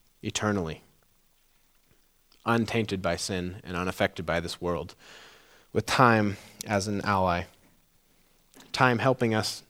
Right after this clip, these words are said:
to just march through time further and further into the experience of dwelling with God and loving him perfectly.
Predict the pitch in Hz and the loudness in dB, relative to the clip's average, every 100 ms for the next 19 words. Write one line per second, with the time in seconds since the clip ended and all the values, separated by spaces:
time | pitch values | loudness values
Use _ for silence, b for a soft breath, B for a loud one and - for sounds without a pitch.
0 | _ _ _ 110 104 104 - 110 117 - | _ _ _ -8 -4 -4 2 4 4 2
1 | - 123 120 107 92 - _ b b _ | -4 2 4 4 2 -8 _ b b _
2 | - 101 92 - - - _ 123 117 113 | -2 -2 -2 -8 -20 -20 _ 4 6 6
3 | 107 110 120 110 131 117 104 95 B B | 2 -2 -8 2 4 6 2 -2 B B
4 | - 101 110 101 98 104 101 - 120 110 | -6 -2 0 0 2 0 0 4 6 6
5 | 104 - - - 104 95 - _ - 107 | 4 0 -2 -6 -8 -8 -14 _ 2 4
6 | 104 101 95 95 - 90 87 90 92 92 | 6 4 0 -2 0 2 4 2 0 0
7 | 92 90 82 85 90 - 76 80 | 0 -6 -8 -6 -8 -8 -14 -14